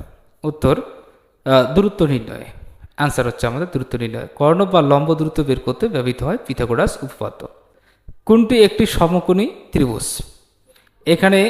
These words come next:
যে ক্ষেত্রে অতিভুজ স্কয়ার সমান ভূমি স্কয়ার প্লাস লম্ব স্কয়ার এই ত্রয়ীটি খাটবে, সেটি হচ্ছে আমাদের সমকোণী ত্রিভুজ।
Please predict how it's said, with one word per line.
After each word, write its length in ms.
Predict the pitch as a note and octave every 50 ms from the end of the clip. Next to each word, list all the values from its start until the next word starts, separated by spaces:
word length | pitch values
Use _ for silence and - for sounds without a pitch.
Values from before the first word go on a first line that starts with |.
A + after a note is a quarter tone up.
| - - - - E3 D3+
যে 100 | - G3 G#3 G3
ক্ষেত্রে 280 | - G#3 G3 - - A3 G#3+ - E3+ E3+
অতিভুজ 300 | E3+ F#3 F#3 G3 G3 G3 F#3 F#3
স্কয়ার 200 | - F#3+ E3+ -
সমান 200 | - F3 E3+ F3 E3 C3
ভূমি 160 | C#3 C#3 D#3 D#3+ D3+
স্কয়ার 160 | - - D#3 D#3
প্লাস 140 | D3 D3 C#3+ B2+ B2
লম্ব 160 | C3 C3 C3+ C3+ C3 -
স্কয়ার 220 | - - C3 - - - - D3
এই 60 | D3+ F3 - -
ত্রয়ীটি 300 | - D3+ C#3+ C3 C3 B2
খাটবে, 380 | - - A2+ A2 - - F#3 - - -
সেটি 180 | - D3 - E3+ D3+
হচ্ছে 180 | C3+ - - A#2 A2
আমাদের 260 | A2 A2 A2 C3 F3+ - - - - - - - _ _ _ _ - -
সমকোণী 380 | B2+ A2+ A2+ G#2 - G#2+ G2+ -
ত্রিভুজ। 300 | - G2 F#2+ - - -